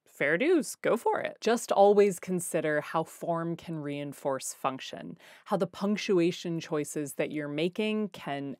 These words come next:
echo, support, underline the meaning of your poem.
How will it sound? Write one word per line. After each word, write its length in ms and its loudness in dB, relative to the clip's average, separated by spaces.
echo, 540 4
support, 800 2
underline 920 2
the 80 0
meaning 540 0
of 200 -4
your 180 -4
poem. 480 -8